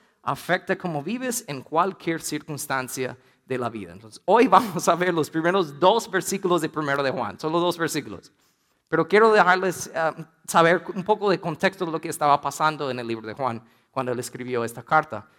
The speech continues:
Lo que estaba pasando es que ya estaban como en el año noventa, noventa y cinco, por ahí, como unos sesenta, setenta años después de la muerte de Cristo, o sea, no mucho tiempo.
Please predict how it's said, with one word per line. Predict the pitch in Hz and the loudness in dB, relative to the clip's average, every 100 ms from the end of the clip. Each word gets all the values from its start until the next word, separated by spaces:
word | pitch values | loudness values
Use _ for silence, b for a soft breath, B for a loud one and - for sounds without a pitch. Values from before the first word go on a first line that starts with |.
| b | b
Lo | - | -6
que | 160 | 0
estaba | 185 214 233 | 4 6 6
pasando | 214 190 175 143 | 2 2 2 0
es | 160 | -2
que | 170 | -2
ya | 170 196 | 0 0
estaban | 226 214 208 202 | 6 8 8 6
como | 190 170 151 | -2 -2 -2
en | 147 | 0
el | 139 143 151 | -2 0 2
año | 151 175 180 | 4 2 0
noventa, | 165 143 160 202 208 | 0 2 2 2 -2
noventa | 196 151 147 135 | -2 -2 -2 -4
y | 127 127 | -4 -6
cinco, | - - 202 208 220 208 | -10 -8 -6 0 0 0
por | 170 | 0
ahí, | 156 214 - - - | 0 0 -4 -16 -6
como | 180 185 | -2 0
unos | 202 | 0
sesenta, | 190 170 - 185 202 214 | -2 0 2 2 0 -2
setenta | 202 202 - 185 180 147 | -2 -2 -2 0 4 4
años | 170 196 160 | 4 0 0
después | 147 - 170 165 202 | -2 -2 -2 -2 0
de | 180 | 2
la | 151 | 2
muerte | 156 175 175 | 2 -6 -6
de | 160 | -12
Cristo, | - 170 170 - | -8 -8 -8 -12
o | |
sea, | 123 151 | -8 -6
no | 156 | -4
mucho | 180 196 180 | -4 -4 -6
tiempo. | 165 135 139 180 | -8 -8 -10 -10